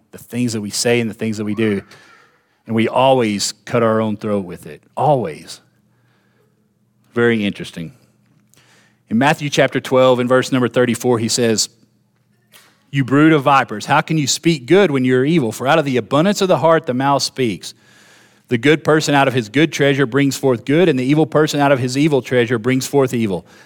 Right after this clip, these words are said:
I tell you, on the day of judgment, people will give account for every careless word that they speak. For by your words you will be justified, and by your words will you be condemned." That ought to scare us a little bit.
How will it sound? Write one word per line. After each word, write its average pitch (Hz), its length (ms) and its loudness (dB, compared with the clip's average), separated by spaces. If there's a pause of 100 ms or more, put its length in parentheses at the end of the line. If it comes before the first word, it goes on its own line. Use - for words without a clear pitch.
(120)
I 113 100 2
tell 165 240 2
you, 156 180 0
on 127 100 2
the 120 60 -2
day 131 220 0
of 180 100 0
judgment, 127 420 -2
people 208 380 4
will 180 80 6
give 165 260 0
account 156 440 0
for 110 240 -10
every 190 380 2
careless 185 520 2
word 151 280 2
that 135 140 -4
they 135 120 -2
speak. 107 560 -8 (440)
For 110 100 -4
by 123 180 2
your 123 160 -2
words 131 320 2
you 127 80 0
will 120 80 0
be 110 120 -2
justified, 131 760 0
and 107 160 -8
by 117 160 0
your 110 160 -2
words 107 540 -2
will 104 80 -12
you 98 160 -8
be 101 160 -6
condemned." 92 420 -10
That 160 140 0
ought 175 120 2
to 117 60 -4
scare 120 280 -4
us 120 120 -6
a 98 40 -14
little 87 160 -14
bit. 80 320 -14